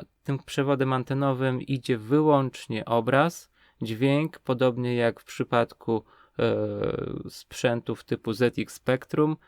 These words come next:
e, generowany jest, e, z wewnątrz tej obudowy. Tam znajduje się taki mały głośniczek, e, mniej więcej,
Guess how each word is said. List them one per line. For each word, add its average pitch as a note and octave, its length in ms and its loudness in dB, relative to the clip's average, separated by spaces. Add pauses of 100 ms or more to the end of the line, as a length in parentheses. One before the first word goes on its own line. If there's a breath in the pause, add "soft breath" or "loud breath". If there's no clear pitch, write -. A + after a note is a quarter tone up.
(360 soft breath)
e, B2 340 0
generowany C3+ 720 2
jest, B2 420 -4
e, A#2 240 -4
z A2 220 -8
wewnątrz A#2 800 0
tej A2 200 -2
obudowy. A2 600 0
Tam C3 180 -2
znajduje A#2 380 -4
się - 120 -12
taki - 240 -8
mały A2 280 -2
głośniczek, C#3 720 -4 (640 soft breath)
e, A#2 180 -2
mniej B2+ 220 -2
więcej, A#2+ 720 0